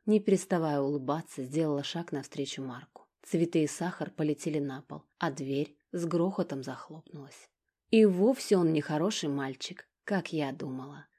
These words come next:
заканчивалось письмо от Вик. «Хорошие мальчики не умеют так целоваться. Да и вообще, люблю тебя.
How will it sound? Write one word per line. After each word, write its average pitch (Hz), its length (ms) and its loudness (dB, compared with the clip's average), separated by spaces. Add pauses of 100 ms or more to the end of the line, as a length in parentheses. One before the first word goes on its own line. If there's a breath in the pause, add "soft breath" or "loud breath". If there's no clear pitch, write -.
(120)
заканчивалось 151 840 -2
письмо 143 400 -4
от 135 140 -8
Вик. 143 320 -14 (140)
«Хорошие 160 640 -2
мальчики - 640 -12 (120)
не 208 200 4
умеют 196 420 4
так - 160 -14
целоваться. 147 640 -12 (180)
Да 214 180 0
и 220 120 6
вообще, - 460 -6 (340)
люблю 190 460 6
тебя. 151 380 -12